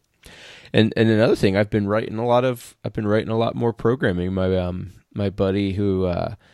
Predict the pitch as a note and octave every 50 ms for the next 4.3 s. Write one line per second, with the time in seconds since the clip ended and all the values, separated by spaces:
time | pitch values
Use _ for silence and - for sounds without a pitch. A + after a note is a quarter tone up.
0 | _ _ _ _ - G#2 G2+ - A#2 G#2+ G#2+ G#2 G2+ F#2+ G2 G2+ G2 F#2 F#2 F2+
1 | G2 B2 - - B2+ G#2 G2+ G2+ - - F#2+ G2 F2+ G2 G2 E2 E2+ F#2+ G#2 C3
2 | C#3 A#2+ G#2+ A2+ C3 - _ _ _ _ _ - A#2 A2+ A2 G#2+ G#2 - A#2 A2
3 | F#2 - - - - - G#2+ A2 B2+ C#3+ - - G2+ G2 - - - F#2+ G2 G#2
4 | G#2 - _ - G2+